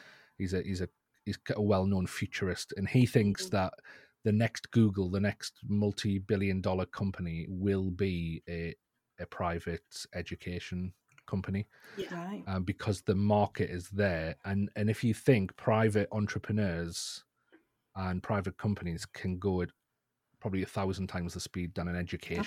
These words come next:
Speaker 1: system
Speaker 3: Absolutely.
Speaker 1: can.
Speaker 2: Mm.
Speaker 3: Yeah.
Speaker 1: And they're gonna do it.
Speaker 2: Absolutely.
Speaker 1: They're gonna do it. And I
Speaker 3: Yeah.
Speaker 1: think there's, there's worries there that it could cause even greater chasm in terms of the, those who have, um,
Speaker 2: Mm.
Speaker 1: income to spend on it and those who don't.
Speaker 3: Yeah,
Speaker 1: That's, that's,
Speaker 3: yeah.
Speaker 1: that's always a worry with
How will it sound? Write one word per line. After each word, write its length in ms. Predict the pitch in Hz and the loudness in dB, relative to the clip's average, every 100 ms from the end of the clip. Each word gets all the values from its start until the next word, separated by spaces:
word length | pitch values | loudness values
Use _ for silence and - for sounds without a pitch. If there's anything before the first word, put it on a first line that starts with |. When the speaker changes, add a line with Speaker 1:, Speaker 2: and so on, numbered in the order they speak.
| - | -2
Speaker 1:
system 200 | 180 165 | -2 0
Speaker 3:
Absolutely. 360 | 170 180 175 175 | 0 -2 -2 -4
Speaker 1:
can. 240 | 175 180 - | -4 -6 -4
Speaker 2:
Mm. 220 | 208 202 | -2 0
Speaker 3:
Yeah. 260 | 165 156 - | 0 0 0
Speaker 1:
And 100 | 104 | 2
they're 100 | 107 | 4
gonna 220 | 131 143 | 6 6
do 240 | - 85 | 4 4
it. 40 | 156 | 2
Speaker 2:
Absolutely. 140 | - - | 2 -2
Speaker 1:
They're 100 | 104 | -4
gonna 280 | 98 117 110 | 2 4 4
do 200 | 104 104 | 4 4
it. 40 | 120 | 4
And 60 | |
I 100 | 107 | 4
Speaker 3:
Yeah. 60 | 104 | 2
Speaker 1:
think 140 | 117 | 2
there's, 220 | 107 98 - _ - | 0 -4 -6 _ 2
there's 180 | 107 | 2
worries 360 | 110 135 151 127 | 10 12 12 12
there 180 | 135 131 | 8 8
that 140 | 120 | 6
it 100 | 117 - | 4 0
could 200 | 104 - | -2 2
cause 240 | 117 110 | 4 6
even 200 | 110 107 | 6 4
greater 320 | 113 113 117 | 6 6 6
chasm 380 | - 123 117 127 | 2 2 4 4
in 80 | 117 | 2
terms 280 | 110 98 98 | 2 2 2
of 180 | 92 - - - - _ _ - | 0 -4 -18 -20 -20 _ _ 0
the, 220 | 104 98 | 2 2
those 420 | 98 104 101 98 - | 2 2 2 0 -2
who 220 | 110 98 | 0 0
have, 440 | - 101 101 101 - - _ _ _ _ - | 0 0 0 -2 -8 -20 _ _ _ _ -6
um, 240 | 101 101 101 - - | -2 -2 -4 -8 -8
Speaker 2:
Mm. 60 | 220 | -2
Speaker 1:
income 320 | 107 - 107 | -2 0 -2
to 100 | - | -4
spend 300 | - - 104 | -4 0 0
on 80 | 104 | 0
it 80 | 95 | 0
and 100 | 92 | -2
those 200 | 90 - | -2 -4
who 80 | |
don't. 320 | 82 98 107 135 | 0 4 4 4
Speaker 3:
Yeah, 260 | 180 76 | 2 2
Speaker 1:
That's, 260 | 92 - - | 0 -2 -4
that's, 140 | - 180 | -2 0
Speaker 3:
yeah. 180 | 156 160 | -2 -2
Speaker 1:
that's 200 | 95 - | -2 2
always 260 | 101 98 | 2 4
a 80 | 95 | 2
worry 300 | 90 92 98 | 0 0 0
with 240 | 92 - | -2 -4